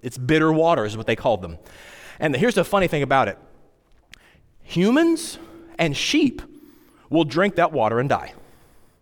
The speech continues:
They can't tell it's poison. Cattle and horses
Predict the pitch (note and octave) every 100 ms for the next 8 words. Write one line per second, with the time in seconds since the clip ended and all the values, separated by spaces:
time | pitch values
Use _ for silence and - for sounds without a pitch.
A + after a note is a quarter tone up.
0 | _ _ - C3+ E3+ B2+ - C#3+ B2+ -
1 | C3 F#2 D#2 D2 - - - _ - -
2 | - _ _ _ _ _ _ _ _ _
3 | _ _ - - G3+ A3 C3+ F#3+ - -
4 | D3+ D#3 C4+ E4+ - A#2+ F#3 -